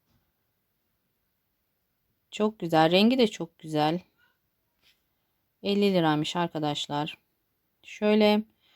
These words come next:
e, su yeşili bir, e, hırkamız var. Düz ince.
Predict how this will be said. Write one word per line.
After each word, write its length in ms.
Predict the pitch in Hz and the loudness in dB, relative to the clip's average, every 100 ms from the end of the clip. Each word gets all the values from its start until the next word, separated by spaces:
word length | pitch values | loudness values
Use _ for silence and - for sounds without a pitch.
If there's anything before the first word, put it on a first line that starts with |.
| _ _ _ _ | _ _ _ _
e, 340 | 180 175 170 170 | -6 -2 -2 -2
su 240 | - 220 | -6 -2
yeşili 680 | 208 196 - 175 160 156 175 _ _ _ _ _ _ _ _ _ _ _ _ - | 2 0 0 0 2 2 -2 _ _ _ _ _ _ _ _ _ _ _ _ -8
bir, 380 | 160 156 165 _ _ _ _ _ | -4 -2 -4 _ _ _ _ _
e, 680 | 156 151 151 147 151 151 156 - _ _ _ _ _ _ _ _ _ | -6 -4 -2 -2 -2 -2 -6 -10 _ _ _ _ _ _ _ _ _
hırkamız 580 | 175 165 - 151 143 151 | -4 -4 -2 -4 -4 -2
var. 500 | 147 151 156 180 - 165 | 2 2 2 -4 -12 -6
Düz 220 | 160 165 - | -4 -6 -6
ince. 520 | 156 151 151 151 | -4 -2 -2 -2